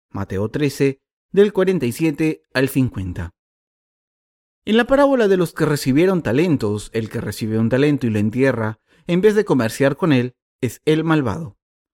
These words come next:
Como el fin se acerca, tómense en serio el reunirse.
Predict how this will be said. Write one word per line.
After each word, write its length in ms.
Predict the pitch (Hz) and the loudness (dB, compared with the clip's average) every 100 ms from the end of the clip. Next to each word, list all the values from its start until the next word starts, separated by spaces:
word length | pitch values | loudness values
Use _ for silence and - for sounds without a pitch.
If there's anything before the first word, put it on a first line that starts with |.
| _ _ | _ _
Como 220 | - 110 107 | -4 -2 0
el 80 | |
fin 160 | 101 113 | 0 -2
se 80 | 123 | -2
acerca, 500 | 170 139 127 127 - _ _ - | -2 -2 -2 -4 -6 _ _ 0
tómense 460 | 262 247 233 240 - | 2 2 -2 -4 -6
en 220 | 127 123 | -4 -4
serio 460 | - 196 147 113 110 | -2 0 0 0 -2
el 120 | 113 | -2
reunirse. 720 | 117 117 120 101 95 101 | -2 0 0 -2 -6 -10